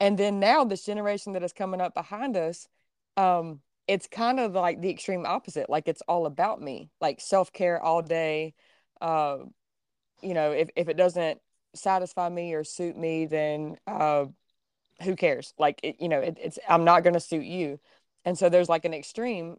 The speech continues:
that is now coming up in, like, teenagers right now, where there's, like, this entitlement. And I mean, it, it's really, it's, it's crazy for me. And I feel like the,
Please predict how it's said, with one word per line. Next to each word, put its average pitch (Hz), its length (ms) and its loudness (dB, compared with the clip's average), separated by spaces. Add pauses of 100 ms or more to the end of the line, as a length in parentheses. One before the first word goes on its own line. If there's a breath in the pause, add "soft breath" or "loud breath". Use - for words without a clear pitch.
that 170 280 0
is 165 180 -2
now 170 320 -2
coming 165 320 -6
up 160 180 0
in, 160 120 -6
like, 151 280 -6 (100)
teenagers 190 520 -2
right 151 180 -6
now, 156 220 -6
where 156 160 0
there's, 160 220 2
like, 160 200 0
this 160 220 -4 (600)
entitlement. 170 800 0
And 151 460 -4 (1000)
I 196 40 4
mean, 202 120 4
it, 185 160 0
it's - 180 2
really, 233 400 4
it's, 185 200 -2
it's 196 160 -2
crazy 247 480 2
for 170 180 -2
me. 185 260 0
And 170 100 2
I 165 60 0
feel 196 160 4
like 180 160 4
the, - 180 -10